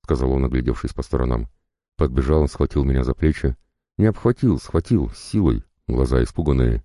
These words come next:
по-настоящему испуганные. "Ты как, Александр, ты цел?" "Да цел я!" "Что?" Он оглянулся на разбросанные тела. На борозды от манипуляторов, на аэроджип посреди зала. Что здесь произошло?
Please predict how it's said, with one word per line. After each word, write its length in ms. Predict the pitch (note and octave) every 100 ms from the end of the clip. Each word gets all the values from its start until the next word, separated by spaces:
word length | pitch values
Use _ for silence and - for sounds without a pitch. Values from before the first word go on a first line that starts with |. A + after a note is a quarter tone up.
| -
по-настоящему 760 | D#2+ E2+ - A2+ F2 - C2+
испуганные. 560 | C2 - C2 B1 A1+ A1 _ _ _ _
"Ты 100 | -
как, 300 | - C2+ - -
Александр, 560 | D#2 D#2 - D2+ - -
ты 100 | -
цел?" 320 | E2 F#2 F2+ - _ _ _ -
"Да 160 | D2
цел 360 | - - B2 A2
я!" 240 | C2+ A1+ - _ _ _ -
"Что?" 400 | - - E2+ E2 _ _ _
Он 160 | A#2 A2+
оглянулся 480 | F2 E2+ F#2+ F#2 D2+
на 60 |
разбросанные 600 | D2+ C#2 C#2+ C#2+ - C2
тела. 340 | C2 C2 A1+ G#1+ _ _ _ _ _ _ -
На 120 | A#2
борозды 440 | A#2 C#3 A#2 G2+
от 120 | G#2
манипуляторов, 760 | E2+ D#2 - D#2+ F2 D2+ C#2+ - _ _ _
на 120 | - D#2
аэроджип 560 | E2+ D2+ C#2 C2 C#2 D#2
посреди 380 | D2+ - C2 C2+
зала. 400 | C2+ B1+ A#1+ - _ _
Что 360 | - - - D#2+
здесь 280 | C2+ C2 -
произошло? 680 | D2 C#2+ C#2 - D#2 C2